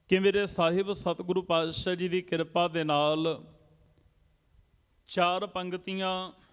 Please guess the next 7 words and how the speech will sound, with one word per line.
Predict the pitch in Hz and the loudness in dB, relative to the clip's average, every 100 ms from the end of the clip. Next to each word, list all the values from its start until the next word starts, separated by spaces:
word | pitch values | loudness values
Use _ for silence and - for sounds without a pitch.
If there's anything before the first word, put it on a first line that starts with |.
| _ _ 190 | _ _ -2
ਇੱਕ | 185 - | -2 -4
ਪੌੜੀ | 170 165 165 180 | -6 -6 -4 -6
ਦੀਆਂ | 175 175 170 | -6 -4 -6
ਨੇ, | 175 175 - _ _ _ _ _ _ _ _ _ 185 | -8 -14 -18 _ _ _ _ _ _ _ _ _ 0
ਇੱਕ | 185 208 | 2 0
ਤੁਕ | 202 185 196 | -2 -2 -2
ਦੀ | 180 196 190 | -4 -4 -4